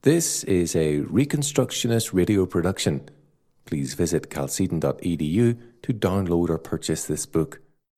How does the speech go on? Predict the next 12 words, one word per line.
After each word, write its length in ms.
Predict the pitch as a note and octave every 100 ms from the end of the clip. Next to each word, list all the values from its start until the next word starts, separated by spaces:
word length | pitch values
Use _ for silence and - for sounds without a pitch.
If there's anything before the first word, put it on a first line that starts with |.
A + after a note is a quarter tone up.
| _
The 60 | -
Philosophy 600 | - E2+ C#3+ D3+ D3+ D3
of 80 | C3
the 100 | A2
Christian 520 | - A2 - G#2 G2+
Curriculum, 500 | - G2 - D#2+ C#2 - - _ _ -
Rousas 480 | F2 - F#2 D#2 -
J 260 | E2+ E2
Rushdoony, 600 | D#2 D#2+ - - D2 - - _ _ _ _
Ross 280 | - D2 -
House 220 | D2 C#2
Books, 440 | - A2+ G#2+ -